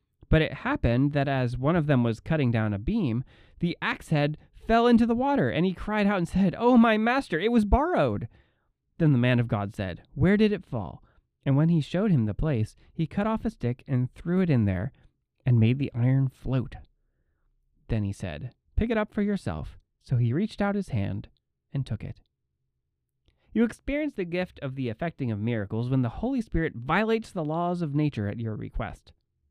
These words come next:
This can be anything from making an axe head float, to walking on water, to raising the dead, to teleporting across the world.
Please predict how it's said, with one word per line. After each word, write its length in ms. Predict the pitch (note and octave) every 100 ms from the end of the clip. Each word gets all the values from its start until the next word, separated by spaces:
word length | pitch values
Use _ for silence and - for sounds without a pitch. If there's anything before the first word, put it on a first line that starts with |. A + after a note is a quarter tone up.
| _ _ _ _ -
This 180 | B3+ -
can 160 | B3
be 180 | A3+ F#3
anything 480 | D#3+ E3+ F3 E3+ E3
from 340 | C#3 A#2+ A2 - _ -
making 340 | B2 C#3 G#3+
an 100 | A2+
axe 280 | C3 C3+ -
head 220 | B2 G#2+
float, 380 | - G#3+ D3 -
to 160 | D3+ C3
walking 400 | C#3+ D#3 E3 D#3
on 180 | C#3+
water, 340 | B2+ A#2+ D#3+ F3
to 160 | B2+ G#2+
raising 440 | B2 E3 E3+ D3+
the 100 | A#2+
dead, 320 | G#2+ C#3 F#3+
to 180 | A#2+ G#2
teleporting 580 | - F3+ G3 F#3 G3 G3+
across 360 | F#3+ G3+ G3+ -
the 100 | A3
world. 320 | A3 E2+